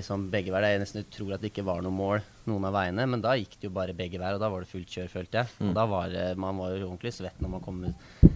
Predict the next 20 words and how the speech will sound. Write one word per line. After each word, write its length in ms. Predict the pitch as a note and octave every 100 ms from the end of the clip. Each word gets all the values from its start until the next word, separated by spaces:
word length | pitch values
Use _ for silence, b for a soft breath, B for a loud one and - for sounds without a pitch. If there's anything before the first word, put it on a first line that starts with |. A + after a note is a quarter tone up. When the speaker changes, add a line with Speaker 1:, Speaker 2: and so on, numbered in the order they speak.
| - -
Speaker 1:
inn 140 | G2
fra 200 | F#2+ G2 G2
den 80 | F#2+
første 240 | G#2+ - -
perioden 240 | F#2 F#2+
der. 160 | C3+ C#3+
Og 400 | C#3+ - - G2
litt 160 | D3
sånn, 200 | D#3 C#3+ C#3 - b b b - - b b b b b - -
det 80 | E3
er 80 | F#3+
jo 80 | F#3
sånn, 120 | G3+
da, 80 | F#3+
det 120 | F3
er 60 |
marginer, 500 | F3+ D3+ A#2+ B2 D#3
ikke 160 | F3+ D#3
sant? 340 | D#3+ E3 - - -
Eh, 440 | D#3+ C#3+ C#3+ C#3+